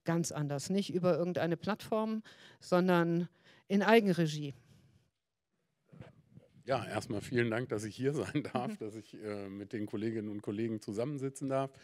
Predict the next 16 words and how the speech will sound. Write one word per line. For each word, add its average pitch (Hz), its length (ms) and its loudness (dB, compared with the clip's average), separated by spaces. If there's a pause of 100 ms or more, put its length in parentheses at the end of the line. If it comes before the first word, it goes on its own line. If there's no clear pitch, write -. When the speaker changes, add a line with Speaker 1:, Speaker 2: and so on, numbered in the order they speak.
(380)
Speaker 2:
Äh, 143 180 2
genau, 120 340 4
wir 110 100 2
haben 120 200 0
ein, 110 440 -2
äh, 104 460 -2
Online-Kino, 143 600 0
ein, 113 160 -6
äh, 101 200 -14
versucht, 127 500 -4
ein 113 220 -4 (100)
echtes - 440 -4
Online-Kino 135 880 -2
aufzubauen, 123 840 -4
also 107 300 -4
eine, 101 420 -6